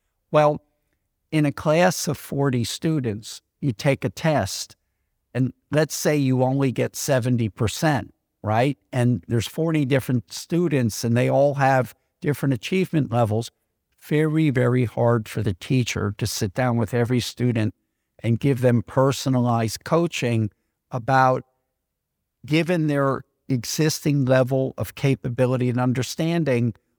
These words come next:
what's the next problem to do so that they can make the transition to knowing how to do the work.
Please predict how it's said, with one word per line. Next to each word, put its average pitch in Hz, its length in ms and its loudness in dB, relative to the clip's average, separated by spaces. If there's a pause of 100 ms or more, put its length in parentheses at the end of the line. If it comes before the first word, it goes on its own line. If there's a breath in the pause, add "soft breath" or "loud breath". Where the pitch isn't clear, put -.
(200)
what's 147 440 0
the 151 100 0
next 143 420 -2
problem 135 640 2
to 120 140 0
do 135 600 0 (280)
so - 160 -6
that 117 240 0
they 127 140 0
can 123 240 0
make 127 240 0
the 123 100 -10
transition 123 1120 0
to 117 540 0 (360)
knowing 120 500 2
how 113 220 4
to 107 200 -2 (400)
do 123 180 0
the 117 100 -2
work. 214 340 -2